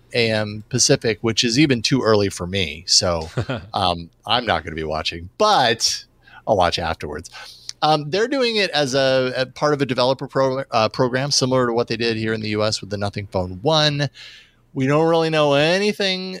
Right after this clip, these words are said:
Speaker 1: specific about it yet. No specs, no pics, no pricing. Carl Pei in this, like, promo interview that they set up,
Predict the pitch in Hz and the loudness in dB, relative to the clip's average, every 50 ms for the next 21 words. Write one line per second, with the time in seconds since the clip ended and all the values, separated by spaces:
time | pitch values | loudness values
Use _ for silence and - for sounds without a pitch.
0 | - - - - - - 117 - - - 156 151 - 160 147 - - - - 147 | -12 -10 -12 -10 -8 -6 -2 0 0 0 0 0 -2 -4 -4 -4 -12 -10 -10 -10
1 | 127 - 123 117 113 113 113 113 107 - 110 107 107 104 98 98 95 - - - | -6 -4 -2 0 0 0 0 -2 -6 -6 -6 -6 -6 -6 -8 -6 -4 -2 -2 0
2 | - 143 143 131 - - - 101 92 - 135 139 139 - - - - 101 92 - | 0 0 0 0 -2 -4 -4 -8 -6 -4 -4 -4 -4 -4 -6 -8 -6 -8 -14 -8
3 | - 147 143 143 135 - - 151 143 139 139 135 - _ - - - - _ _ | -2 0 2 2 2 2 0 0 -2 -4 -6 -8 -10 _ -20 -20 -20 -20 _ _
4 | _ _ - 147 135 135 127 - 143 139 135 131 135 135 127 120 117 - - - | _ _ 0 4 4 4 4 4 4 4 4 6 4 4 4 2 2 2 0 0
5 | - - 113 107 110 107 - - - - - 123 - - - - 131 123 120 120 | 0 -2 -2 -2 -2 -2 -4 -12 -20 -20 -20 -16 -10 -4 2 4 4 4 4 4
6 | 120 120 117 117 113 107 110 113 117 117 113 107 110 110 110 110 107 107 107 107 | 4 4 4 4 2 0 -2 0 0 0 0 0 -2 -2 -2 -2 -2 -2 -4 -6
7 | 107 - 110 110 - - 110 104 104 104 - - 113 107 110 104 104 101 - | -4 -2 -2 -2 0 0 -2 0 0 0 0 0 0 0 0 0 -2 -2 -6